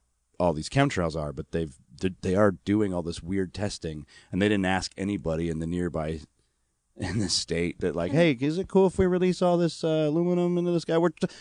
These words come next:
Speaker 1: we're testing out this, uh, this, uh, and, uh,
Speaker 2: Wait, I just found out a really good way to get rid of all of this chemtrail talk. Uh, it's not coming, that video that,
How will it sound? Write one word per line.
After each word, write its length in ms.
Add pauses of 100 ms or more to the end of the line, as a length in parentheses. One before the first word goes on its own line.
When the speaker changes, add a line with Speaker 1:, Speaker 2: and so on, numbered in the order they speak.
(160)
Speaker 1:
we're 80
testing 340
out 220
this, 300
uh, 320 (300)
this, 340
uh, 60 (520)
and, 460
uh, 60 (160)
Speaker 2:
Wait, 200
I 100
just 260
found 260
out 120
a 60
really 300
good 140
way 220
to 340 (540)
get 180
rid 120
of 80
all 240
of 80
this 360 (140)
chemtrail 460
talk. 280 (960)
Uh, 360 (1080)
it's 200
not 260 (200)
coming, 560
that 220
video 340
that, 180